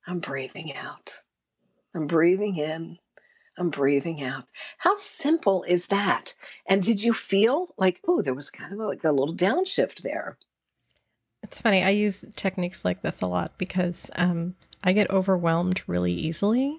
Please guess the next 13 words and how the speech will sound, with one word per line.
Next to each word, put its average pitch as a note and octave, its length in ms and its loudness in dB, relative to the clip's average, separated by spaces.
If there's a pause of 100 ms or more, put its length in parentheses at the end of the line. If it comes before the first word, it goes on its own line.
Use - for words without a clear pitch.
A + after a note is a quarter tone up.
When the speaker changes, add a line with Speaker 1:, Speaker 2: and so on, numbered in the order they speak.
(160)
Speaker 2:
like, E3+ 160 -2
Speaker 1:
Mm-hmm. G3+ 100 2
Speaker 2:
especially G#3 420 4
if - 140 -2
I'm G3 280 -4
behind C#4+ 460 0
on B3 180 2
things G#3+ 480 2
or, D#3+ 220 2 (1040)
you A#3 120 6
know, G#3+ 120 6
I, F#3+ 280 4
I, G3 240 4